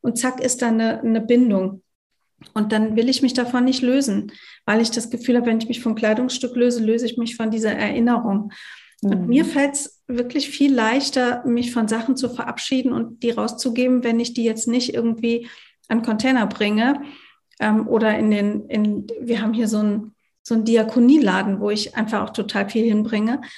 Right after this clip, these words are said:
Speaker 1: sondern wenn ich weiß, das nimmt jetzt jemand mit und der trägt das mit ganz viel Freude und ich hab auch noch gesehen, wie das, das Gesicht strahlt, weil derjenige jetzt sowas
Speaker 2: Schön.
Speaker 1: Gutes gefunden hat, ne?
Speaker 2: Mhm.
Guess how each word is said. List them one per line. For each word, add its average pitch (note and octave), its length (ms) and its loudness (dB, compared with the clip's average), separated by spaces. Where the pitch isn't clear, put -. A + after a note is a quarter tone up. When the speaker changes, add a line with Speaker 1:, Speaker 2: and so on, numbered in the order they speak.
Speaker 1:
sondern A3+ 320 2
wenn A3 120 0
ich A3+ 140 -4
weiß, C4 480 0
das A3+ 220 -4
nimmt C#4 260 4
jetzt C4+ 200 0
jemand A3+ 320 0
mit B3 180 0
und A3+ 100 -2
der A3 160 -2
trägt B3+ 320 -2
das A#3 160 -6
mit A#3 140 -4
ganz A3+ 260 -2
viel A#3 100 -4
Freude B3 460 0
und A3 80 -2
ich A3 160 -4
hab - 180 -10
auch A3+ 100 4
noch A3+ 180 2
gesehen, A#3+ 400 4
wie C4 80 0
das, A#3+ 340 -4
das A3+ 200 -6
Gesicht C4+ 400 2
strahlt, A3 640 2
weil A3 140 2
derjenige A3+ 460 4
jetzt A3+ 140 0
sowas A3+ 260 -2
Speaker 2:
Schön. G#3 220 0
Speaker 1:
Gutes - 200 -12
gefunden A#3+ 500 2
hat, - 160 -4
ne? B3+ 160 2
Speaker 2:
Mhm. G#3 520 2